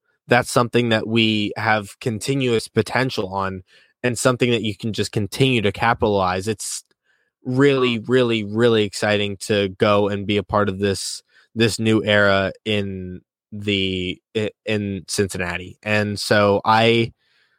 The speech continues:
to close this out, I wanna say thank you to you guys who come out and watch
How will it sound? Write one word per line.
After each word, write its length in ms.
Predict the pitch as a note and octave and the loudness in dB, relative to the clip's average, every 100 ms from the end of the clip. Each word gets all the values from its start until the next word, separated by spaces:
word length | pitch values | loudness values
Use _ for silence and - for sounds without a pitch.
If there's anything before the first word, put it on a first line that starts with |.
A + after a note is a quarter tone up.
| _ _ | _ _
to 100 | - | -4
close 320 | - C3 C3 | 2 4 4
this 180 | B2 A#2+ | 0 0
out, 360 | A2+ A2+ A#2 A#2 _ _ | 2 2 2 -2 _ _
I 580 | A#2+ A#2 A2+ A2 G#2 G2+ - | -2 0 2 0 -2 -6 -8
wanna 320 | A#2 A#2+ A#2 | -2 0 0
say 680 | A2+ A#2+ A2 A2 G#2+ G#2+ - - | 0 0 2 2 2 0 -6 -4
thank 280 | A2+ A2+ - | -2 -2 -4
you 440 | A2+ A2+ A2 A2 _ _ _ _ _ - | -2 0 0 -4 _ _ _ _ _ -6
to 120 | B2+ | 0
you 320 | A2+ G#2+ A2+ | 0 2 2
guys 420 | A2+ A2 A2 A2+ | 4 4 2 0
who 120 | - G#2+ | -2 -2
come 240 | A#2+ A2 | -2 0
out 320 | G#2+ G#2+ A2 - | 2 2 0 -6
and 360 | - A2 G#2 G2 | -6 -4 -4 -2
watch 600 | G2+ G#2 G#2+ A2+ - - | 2 4 2 0 -10 -12